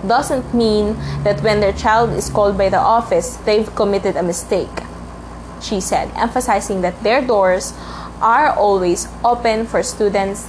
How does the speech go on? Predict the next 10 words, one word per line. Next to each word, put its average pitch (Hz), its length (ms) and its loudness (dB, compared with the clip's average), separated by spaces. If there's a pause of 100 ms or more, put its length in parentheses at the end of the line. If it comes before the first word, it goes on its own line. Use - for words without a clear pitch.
that 196 320 -2
need 208 400 2
a 196 80 2
listening 190 480 0
ear 170 320 0 (320)
for - 160 2
any 208 320 2
kind 170 240 2
of 160 160 -2
concern. 151 480 -6